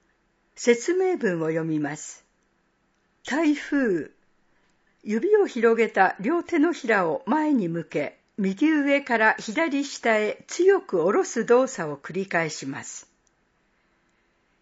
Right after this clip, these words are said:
避難所。両手拳を胸の前に置き、そこから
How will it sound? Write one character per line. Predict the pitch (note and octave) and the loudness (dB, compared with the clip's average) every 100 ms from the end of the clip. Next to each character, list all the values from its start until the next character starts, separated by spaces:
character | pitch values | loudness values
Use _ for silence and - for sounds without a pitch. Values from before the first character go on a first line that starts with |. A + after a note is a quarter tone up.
| - | -8
避 | A#3+ | 0
難 | C4+ D#4+ C#4 | 2 4 2
所。 | - B3+ A3 - _ _ _ _ _ - | 4 2 2 -2 _ _ _ _ _ -10
両 | F3 D#4 E4+ | -2 -2 0
手 | F4 | -2
拳 | E4+ D4 C#4 C#4+ C4+ B3 | -2 -2 -2 -4 -2 2
を | A3+ - - | 2 0 -6
胸 | G3+ A3+ F4 | 0 2 2
の | F4 | 0
前 | E4+ F4 E4 | 0 2 2
に | G3+ D#3+ | 0 0
置 | D#3 D#3 | -2 -6
き、 | - D#3 - _ _ _ - | -10 -10 -12 _ _ _ -14
そ | - B3+ | -8 -2
こ | E4 D#4+ | -2 0
か | D4+ | -2
ら | C#4+ C4+ - | 2 0 -2